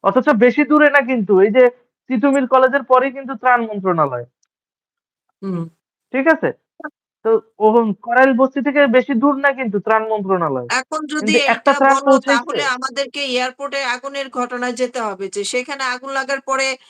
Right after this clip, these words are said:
Speaker 2: আ, যারা আগুন, আ, নিভানোর কাজ করে তাদেরকে যখন বলা হলো যে, "এখানে আগুন লাগছে, গিয়ে নিভান," তারা বলছে, "আমাদের তো অনুমতি নাই।" সেখানে যখন আগুন লাগে দাঁড়িয়ে, দাঁড়িয়ে দেখছে। সাথে লেক ছিল, পানি ছিল তাও নিভায় নাই।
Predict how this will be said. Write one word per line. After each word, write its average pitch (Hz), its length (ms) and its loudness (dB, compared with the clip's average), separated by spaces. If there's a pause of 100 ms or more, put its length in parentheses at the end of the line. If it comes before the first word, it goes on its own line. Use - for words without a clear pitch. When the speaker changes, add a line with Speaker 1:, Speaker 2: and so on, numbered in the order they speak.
(300)
Speaker 2:
আ, 226 200 -4
যারা 240 300 -4
আগুন, 262 520 -8
আ, 220 100 -6
নিভানোর 269 580 -6
কাজ 262 320 -8
করে 226 220 -10
তাদেরকে 254 400 -8
যখন 262 340 -8
বলা 269 240 -4
হলো 262 280 -4
যে, 240 380 -4
"এখানে 247 220 -6
আগুন 247 280 -4
লাগছে, 240 280 -8
গিয়ে 254 140 -6
নিভান," 233 280 -4
তারা 226 220 -6
বলছে, 269 260 -6
"আমাদের 240 360 -4
তো 269 140 -8
অনুমতি 311 420 -8
নাই।" 180 200 -6 (1700)
সেখানে 240 440 -6
যখন 233 260 -6
আগুন 226 260 -4
লাগে 185 240 -8
দাঁড়িয়ে, 247 300 -6
দাঁড়িয়ে 247 240 -6
দেখছে। 240 380 -10
সাথে 277 360 -8
লেক 277 260 -6
ছিল, 240 280 -8
পানি 247 320 -8
ছিল 214 220 -8
তাও 247 220 -6
নিভায় 214 340 -8
নাই। 160 180 -18